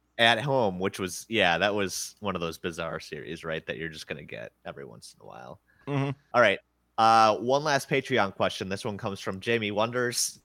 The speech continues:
Speaker 1: Jamie's stepping into the conspiracy corner, so we're going back there. Are the Brewers trying to juice Hader's arbitration numbers by giving him every save opportunity they can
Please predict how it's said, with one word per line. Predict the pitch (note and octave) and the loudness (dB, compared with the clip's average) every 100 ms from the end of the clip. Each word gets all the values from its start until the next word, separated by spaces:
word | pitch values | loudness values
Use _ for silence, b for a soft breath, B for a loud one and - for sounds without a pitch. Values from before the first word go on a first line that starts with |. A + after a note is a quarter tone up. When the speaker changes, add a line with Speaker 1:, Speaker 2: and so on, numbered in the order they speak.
| A2 | -2
Speaker 1:
Jamie's | C#3 D3 D3 C#3 | 0 2 0 -4
stepping | - D3+ C3+ C3 A#2 | 0 2 4 2 0
into | A#2+ B2 A#2+ | -4 -4 -6
the | A2 | -8
conspiracy | B2 G#2+ - A#2+ A2 G#2+ | -10 -10 -2 -2 -2 -6
corner, | - G2+ G2 G2 G#2+ - | -2 -2 0 0 -4 -6
so | - | -4
we're | F#2+ | -2
going | F#2+ F#2+ F#2+ | -2 -2 -2
back | F2+ F2+ - | 0 0 0
there. | F#2+ F2+ F2+ G#2 b b b b _ | -2 0 0 -4 b b b b _
Are | A2 | 0
the | A2 | 0
Brewers | F#2 C3+ F3 E3+ - | 0 2 4 2 0
trying | C#3 B2+ C3+ | 4 4 4
to | G#2+ | -2
juice | G#2 B2 C#3 | 0 0 0
Hader's | - B2 C3 A2+ - | 0 0 2 -2 0
arbitration | A#2 A#2 - B2 A#2+ A2+ | 2 2 2 2 2 0
numbers | F#2+ F2+ E2+ E2 - | -6 -6 -6 -10 -6
by | F2+ | -6
giving | F2+ G#2 G2+ | -2 -2 -2
him | F2+ - | -2 -2
every | G#2 A#2 | 0 -2
save | - G#2+ G2+ | -2 -2 0
opportunity | F#2 G#2 G2+ A2 F#2+ F2+ E2 | -2 -2 -4 -6 -4 -4 -6
they | D2+ | -8
can | - A#2+ C#3+ D3 | -2 0 0 -2